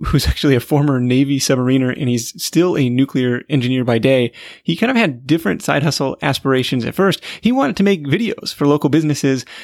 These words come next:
but was having a hard time landing clients. That's when he came up with the idea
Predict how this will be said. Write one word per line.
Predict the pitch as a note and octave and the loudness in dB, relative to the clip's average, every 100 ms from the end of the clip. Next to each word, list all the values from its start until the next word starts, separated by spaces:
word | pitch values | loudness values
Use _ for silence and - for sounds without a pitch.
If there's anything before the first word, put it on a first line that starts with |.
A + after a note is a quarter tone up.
| - | -2
but | C3+ C3 _ | 0 0 _
was | E3 C#3 | -4 -2
having | D3+ G3 | 0 0
a | |
hard | D#3+ D#3+ | 2 0
time | D3+ C#3+ C#3 C3+ | 0 -4 -4 -8
landing | - B2+ C3+ C3+ B2+ A#2 | -4 0 2 0 -2 -4
clients. | - D3+ F3 - - - _ _ - | -2 0 0 -6 -10 -12 _ _ -6
That's | D#3+ - | -4 0
when | A3+ | 0
he | |
came | A3 E3+ | 2 2
up | D#3+ D3+ | 0 0
with | C#3 | 0
the | C#3 | 0
idea | B2+ C3 C3 | 2 2 2